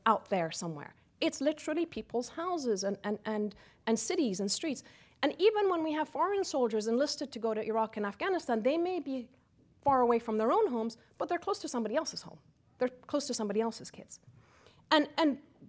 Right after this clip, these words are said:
as a result, that's why we get the civilian deaths, right? It's because it's happening in and around civilians. And what are we doing? We're killing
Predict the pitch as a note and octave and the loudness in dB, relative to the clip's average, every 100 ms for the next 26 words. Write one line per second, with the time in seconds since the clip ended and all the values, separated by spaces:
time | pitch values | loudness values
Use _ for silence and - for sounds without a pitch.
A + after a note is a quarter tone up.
0 | - _ - - C#4+ C4 C4 G3 B4 D#4 | -20 _ -20 2 4 4 2 2 2 2
1 | F3 - - _ _ - F4 F4 - F4 | 0 -10 -18 _ _ 4 4 4 -2 0
2 | E4 C#4 B3+ B3 B3 A#3+ D#4 F#4 G3 - | 2 0 0 -2 -2 0 0 0 -2 -6
3 | - - - - _ _ _ - A3 - | -14 -12 -12 -12 _ _ _ -4 -4 0
4 | A#3 A#3+ - B3+ A3+ A3 - _ A#3 - | 0 0 -4 -4 -2 -4 -6 _ -2 0
5 | B3+ - A#3+ G#3 G#3 A#3 A#3+ A3 G3 F#3 | -4 -2 -2 -2 -2 0 0 0 -2 -4
6 | G3 A#3 C4+ D#4+ F#3 - - _ - C#4 | -6 -4 -2 -2 -4 -10 -20 _ 0 2
7 | C#4 D#4+ D#4+ D#4+ F#4 A3 F#3+ G#3+ G#3 G#3+ | 4 4 2 2 2 2 -2 -6 -4 -2